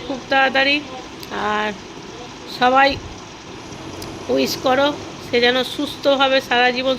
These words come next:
সৎভাবেই এরকমভাবে জীবনযাপন করতে পারে। মানুষটা সত্যি খুবই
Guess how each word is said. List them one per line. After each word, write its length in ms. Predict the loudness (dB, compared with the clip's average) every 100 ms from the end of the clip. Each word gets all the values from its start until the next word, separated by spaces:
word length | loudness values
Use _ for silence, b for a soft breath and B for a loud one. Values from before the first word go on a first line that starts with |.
| 0
সৎভাবেই 560 | 0 0 2 2 2 2
এরকমভাবে 520 | 2 0 -2 0 2 2 0 -14 -14 -14 -10 -4
জীবনযাপন 600 | 2 2 4 2 0 -2 0
করতে 240 | -2 -4
পারে। 220 | -2 0 0
মানুষটা 420 | -2 -2 -4 -2 -4 -2
সত্যি 260 | -8 -8 -8
খুবই 220 | -6 -4